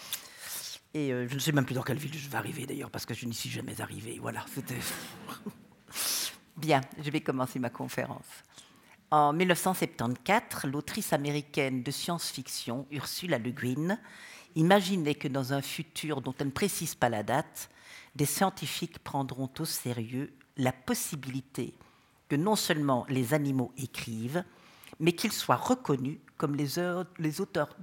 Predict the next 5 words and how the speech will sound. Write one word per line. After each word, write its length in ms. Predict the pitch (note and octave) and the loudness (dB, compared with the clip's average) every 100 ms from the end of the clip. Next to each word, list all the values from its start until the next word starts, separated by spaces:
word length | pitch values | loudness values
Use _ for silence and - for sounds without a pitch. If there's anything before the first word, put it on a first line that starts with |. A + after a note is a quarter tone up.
| D#3 | 2
d'œuvres 420 | G#3 G#3 D#3 D#3+ | 6 6 4 2
littéraires 840 | D3+ G3+ - B2 A2 G2 D3 - - - - - | 2 0 2 2 0 -4 -6 -12 -20 -20 -20 -8
complexes, 720 | - F3+ - - - - - - - - - _ | 0 0 0 -8 -8 -10 -10 -14 -20 -20 -20 _
des 160 | C3 D3 | 0 2
romans, 600 | C3 C3+ C#3+ D#3+ F#3+ - | 4 4 6 4 2 -8